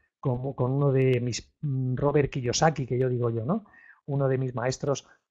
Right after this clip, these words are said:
del mundo de los inmuebles, que lo conocí, eh, lo conocí en una operación inmobiliaria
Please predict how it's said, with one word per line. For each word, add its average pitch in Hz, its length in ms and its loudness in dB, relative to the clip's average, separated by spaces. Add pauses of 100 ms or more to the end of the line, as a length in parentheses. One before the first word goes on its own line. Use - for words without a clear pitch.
del 123 160 -2
mundo 135 240 -2
de 123 80 2
los 123 160 -2
inmuebles, 156 400 0
que - 100 -10
lo 123 140 -6
conocí, 123 500 -8 (500)
eh, 127 640 0
lo 127 160 -2
conocí 120 360 -6
en 131 80 -4
una 135 120 -2
operación 127 400 -4
inmobiliaria 131 640 0